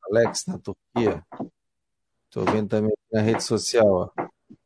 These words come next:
Mas é o, é o Fenerbahçe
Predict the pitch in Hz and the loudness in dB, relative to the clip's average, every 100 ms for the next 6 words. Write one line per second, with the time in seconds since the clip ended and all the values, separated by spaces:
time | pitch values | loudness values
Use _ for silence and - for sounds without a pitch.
0 | - - - _ _ _ - 98 98 104 | -20 -20 -20 _ _ _ -2 2 2 4
1 | 117 113 110 107 101 95 85 - - - | 6 6 6 6 4 2 -2 -10 -20 -20
2 | - _ _ 123 123 127 143 180 156 135 | -20 _ _ 2 4 8 8 8 8 6
3 | 131 117 - 143 143 131 147 156 | 6 4 2 2 4 6 6 4